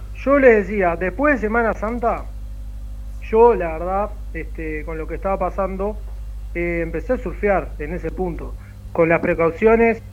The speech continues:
Acá en Uruguay hay un montón de costa. Personalmente me gusta, soy una persona que, un surfista que me gusta surfear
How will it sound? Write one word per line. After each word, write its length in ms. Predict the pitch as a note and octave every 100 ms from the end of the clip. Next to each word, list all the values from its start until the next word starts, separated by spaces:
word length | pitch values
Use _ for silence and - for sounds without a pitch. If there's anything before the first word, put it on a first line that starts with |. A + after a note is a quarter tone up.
| - -
Acá 240 | D3+ G3+
en 100 | G3
Uruguay 540 | F3 E3 F3+ F#3+ F3 - -
hay 120 | E3+
un 80 | F3
montón 280 | E3 E3 F3+
de 120 | E3
costa. 520 | F3 F#3+ F3 F#3+ F#3+
Personalmente 580 | F#3 D3+ E3 F3 F3+ F3
me 120 | E3
gusta, 440 | D#3 E3 F3+ D#3+ D3 -
soy 220 | E3+ E3+
una 120 | E3
persona 360 | D#3 D3+ F3+ E3+
que, 140 | D#3+
un 140 | D#3+ D#3+
surfista 420 | D#3 - F3 F3+
que 60 |
me 100 | D#3
gusta 220 | D#3 D#3+ D#3+
surfear 560 | D#3+ C3+ F3 E3+ C#3+